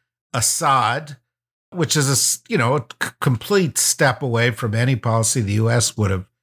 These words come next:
encouraged. And by the way, I always, whenever I mention the Emiratis, I say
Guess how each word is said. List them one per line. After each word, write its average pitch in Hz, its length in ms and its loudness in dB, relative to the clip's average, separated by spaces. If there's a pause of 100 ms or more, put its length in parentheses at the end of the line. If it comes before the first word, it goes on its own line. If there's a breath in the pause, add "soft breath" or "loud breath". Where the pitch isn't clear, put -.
(400)
encouraged. 113 720 0
And 117 120 -2
by 147 160 2
the 135 80 0
way, 120 200 0
I 113 140 0
always, 123 420 -2
whenever 123 280 2
I 110 80 2
mention 110 400 0
the 107 60 2
Emiratis, 107 480 2
I 104 40 0
say 107 340 0